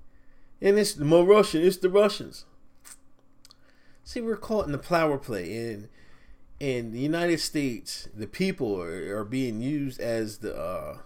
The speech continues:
you know what I mean? The, the fucking, the army, the, the, the supplier, you know what I mean?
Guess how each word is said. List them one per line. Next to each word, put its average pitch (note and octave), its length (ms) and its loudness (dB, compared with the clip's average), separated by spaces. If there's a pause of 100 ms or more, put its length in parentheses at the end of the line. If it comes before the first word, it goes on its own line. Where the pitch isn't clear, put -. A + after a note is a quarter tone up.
(1080)
you - 140 -8
know F#2 120 -10
what F#2+ 100 -12
I F2 40 -14
mean? B2 440 -8 (100)
The, C#3 220 -4
the C#3 200 -6
fucking, D3 720 -6 (1200)
the B2+ 180 2
army, D3 520 0 (520)
the, A2+ 120 -4
the, A#2 260 -2
the B2+ 160 -2
supplier, D3+ 760 0
you G#3+ 120 -8
know C#3 80 -2
what C3 100 -2
I C3 60 -4
mean? C#3 400 -6